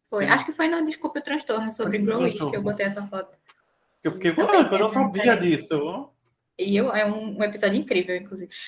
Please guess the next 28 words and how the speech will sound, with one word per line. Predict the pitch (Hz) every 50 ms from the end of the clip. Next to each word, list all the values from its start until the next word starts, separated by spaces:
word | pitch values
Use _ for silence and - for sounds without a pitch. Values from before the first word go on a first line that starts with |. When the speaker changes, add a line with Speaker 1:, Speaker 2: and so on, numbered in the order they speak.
| - - -
Speaker 1:
Grow, | 214 269 294 294
pronto, | - 392 311 - -
Grow | - 262 277 330
Wish | 339 294 302 311 -
é | 339 320
um | 330 320
bom | 302 285 285
exemplo | 320 330 320 254 240 - 254 247
de, | 233 226 233 233 233 233 233 233 220 208 202 202 - - _ _ _ _ _ _ _ _ -
de | 220 214
série | - - 247 202 202 196 196 220 214
que | - - 254
pega | - - 226 208 202 220 226 214
isso, | 202 202 202
de | 202 208
botar | 208 208 214 - 226 190 208 214 -
pessoas | - 208 208 - - 202 196 208 208 208 208 220 214 202
diferentes | 196 208 202 - 247 220 208 190 190 196 202 202 202 220 214 220 214 214
ali | 208 196 202 202 202 208
no | 208 208 214 - - _ _
colegial. | _ 208 202 202 202 202 190
No | 202 202
caso | 214 214 214 202
deles, | 202 196 208 208 214
eles | 220 226 226
estão | - - 208
na | 208 202 202 196 185 190 -
faculdade, | - 202 196 - - 202 185 175 180 196 202 208 220 233 247